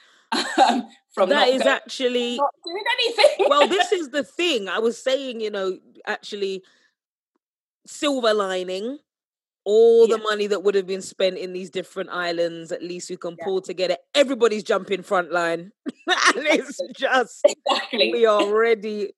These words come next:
Speaker 2: to go.
Speaker 1: <laughs>
Speaker 2: All right. So, in terms of ready to go, as you know, we always have a real deal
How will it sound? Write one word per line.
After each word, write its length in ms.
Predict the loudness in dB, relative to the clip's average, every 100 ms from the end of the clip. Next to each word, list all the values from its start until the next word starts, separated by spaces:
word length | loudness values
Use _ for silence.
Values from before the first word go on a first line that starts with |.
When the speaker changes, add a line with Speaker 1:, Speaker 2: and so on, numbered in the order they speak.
| -8
Speaker 2:
to 400 | -2 0 0 -4 -8 -12
go. 500 | -4 -2 -2 -4 -10 -20 _ _ _ -20
Speaker 1:
<laughs> 920 | -20 _ _ _ _ _ _ _ _
Speaker 2:
All 240 | -2 2 4
right. 340 | 4 0 -4 -10
So, 640 | -14 -10 0 4 4 2 0
in 220 | -4 -4
terms 480 | -4 0 2 2 0 -2
of 240 | 0 0 0
ready 400 | 0 0 0 -4
to 140 | -4
go, 360 | -2 0 2 2
as 240 | 0 -2 -2
you 140 | -6
know, 280 | -4 0 0
we 240 | 0 0 2
always 300 | 2 0 -2
have 180 | -6
a 160 | -2 -2
real 480 | 0 0 0 -2 -4 -8
deal 380 | -10 -4 -2 -2